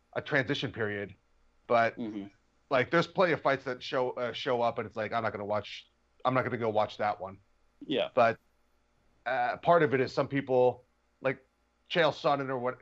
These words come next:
Speaker 1: whoever, it's like, they're just gonna dry hump you around and, and win on points.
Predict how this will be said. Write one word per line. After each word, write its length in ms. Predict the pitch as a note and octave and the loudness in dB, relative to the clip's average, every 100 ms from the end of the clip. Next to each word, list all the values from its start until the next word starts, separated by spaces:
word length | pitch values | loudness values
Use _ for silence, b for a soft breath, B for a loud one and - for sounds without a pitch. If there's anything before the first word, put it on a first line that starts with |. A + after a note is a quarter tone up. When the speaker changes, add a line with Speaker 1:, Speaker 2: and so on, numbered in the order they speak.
| C3+ - | -14 -4
Speaker 1:
whoever, 420 | E3+ D#3+ C3+ A2 | 4 4 4 -2
it's 120 | G2+ | -2
like, 280 | A#2+ A2+ - _ _ _ | -2 -2 -8 _ _ _
they're 100 | C3+ | -4
just 160 | C#3+ - | -2 -2
gonna 340 | D3+ B2+ A#2+ | 0 0 0
dry 320 | G#2+ A2 C#3+ B2+ | -2 0 0 2
hump 240 | C#3+ C3+ | -2 -4
you 140 | C#3 | -2
around 360 | B2 B2 B2 A#2+ | 0 0 0 -2
and, 220 | A2+ A2+ - - | -8 -14 -12 -8
and 160 | B2 | -4
win 140 | A#2 C3 | -2 0
on 160 | A#2+ | 0
points. 540 | - C#3+ B2+ A#2+ - | -2 -2 -2 -4 -14